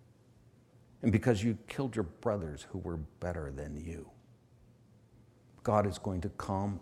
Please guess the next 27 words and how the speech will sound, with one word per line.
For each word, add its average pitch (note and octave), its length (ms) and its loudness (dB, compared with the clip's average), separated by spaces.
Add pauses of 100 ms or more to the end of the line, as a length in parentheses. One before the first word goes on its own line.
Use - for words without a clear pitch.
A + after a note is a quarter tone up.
and E2+ 180 -4
take - 300 -8
your F2+ 80 -6
sons F2 920 -6 (280)
and G#2+ 120 4
your F#2+ 80 4
people - 720 -6 (260)
and G2+ 140 4
your G2 80 0
possessions G#2 1040 0 (260)
and F#2 140 -2
your D#2+ 100 -4
wives." - 920 -4 (1400)
And F2 80 -2
so A2+ 160 2
God G2+ 320 -2
did. F#2+ 320 -6 (680)
All C3+ 260 12
in A#2+ 80 8
all, C3+ 500 6 (1040)
he B2 160 4
was G#2 160 2
surrounded G#2 840 2 (640)
on G2+ 140 0
the F2 60 -2
north, A#2+ 500 -2
south, G#2 560 0